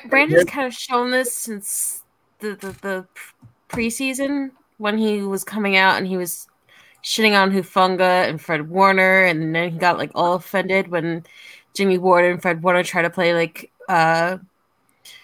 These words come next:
Speaker 1: tough mentor to him and, and try to bring out the best in him. And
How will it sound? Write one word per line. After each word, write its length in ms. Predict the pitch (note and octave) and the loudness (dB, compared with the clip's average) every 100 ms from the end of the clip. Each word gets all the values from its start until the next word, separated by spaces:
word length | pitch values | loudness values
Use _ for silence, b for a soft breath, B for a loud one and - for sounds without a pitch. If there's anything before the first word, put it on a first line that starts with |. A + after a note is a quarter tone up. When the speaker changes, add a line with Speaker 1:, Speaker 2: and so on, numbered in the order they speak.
| b _ - | b _ -2
Speaker 1:
tough 580 | - G#3 G#3 - - - | 4 4 2 -8 -14 -4
mentor 460 | G3 F#3+ F#3+ G#3+ | 0 0 2 2
to 180 | G#3+ B3 | 2 2
him 240 | A3+ A#3 B3 | 2 2 2
and, 200 | G#3 - | -2 -4
and 160 | F#3 | -6
try 240 | F3+ F#3+ F#3 | -4 -2 -2
to 80 | F3+ | -2
bring 160 | F#3 | -4
out 140 | F3+ F3+ | -4 -6
the 60 | |
best 340 | D#3+ F3+ F#3 A3 | -4 -2 -2 -4
in 120 | G#3+ | 0
him. 360 | A#3 B3 C4 - _ _ _ _ _ | 0 0 -4 -12 _ _ _ _ _
And 480 | E3+ E3+ E3+ D#3+ | -2 0 -2 -6